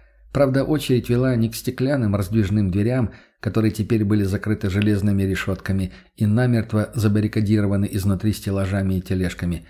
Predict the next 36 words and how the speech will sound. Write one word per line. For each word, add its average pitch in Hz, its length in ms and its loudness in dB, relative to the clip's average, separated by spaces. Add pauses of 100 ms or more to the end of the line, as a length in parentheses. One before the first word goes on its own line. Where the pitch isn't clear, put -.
(260)
а 110 140 -2
к 131 100 0
задним 127 400 2
воротам, 90 520 -4 (260)
куда 104 220 0
раньше 123 280 0
подъезжали 104 520 0
грузовики 101 520 -2
с - 100 -8
продуктами. 87 600 -6 (460)
Возле 113 300 2
них 131 180 4
стоял 117 320 -2
караул. 101 500 -2 (420)
И 113 140 2
с - 100 -10
первого 139 340 0
взгляда 110 500 -2
было 95 200 0
ясно, 120 440 -2
что - 200 -2
он 101 100 2
не 101 80 2
почётный, 92 720 -4
а 107 100 -4
вполне 107 400 0
боевой. 87 580 -2 (640)
Четверо 113 460 0
не 101 160 0
то 127 140 -4
солдат, 98 640 -4
не 104 120 2
то 127 280 -2
ОМОНовцев 113 580 0
с - 40 -12
калашами, 95 680 -4